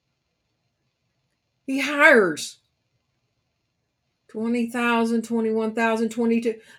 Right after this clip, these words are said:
Like, there were up to thirty-two thousand, thirty-three thousand, at least thirty-three thousand soldiers.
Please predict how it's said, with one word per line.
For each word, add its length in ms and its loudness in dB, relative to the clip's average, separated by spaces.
Like, 520 2
there 360 2
were 220 0
up 160 -2
to 100 2
thirty-two 720 -2
thousand, 240 -2
thirty-three 440 0
thousand, 320 -4
at 180 2
least 380 -4
thirty-three 1300 0
thousand 760 -2
soldiers. 1080 -2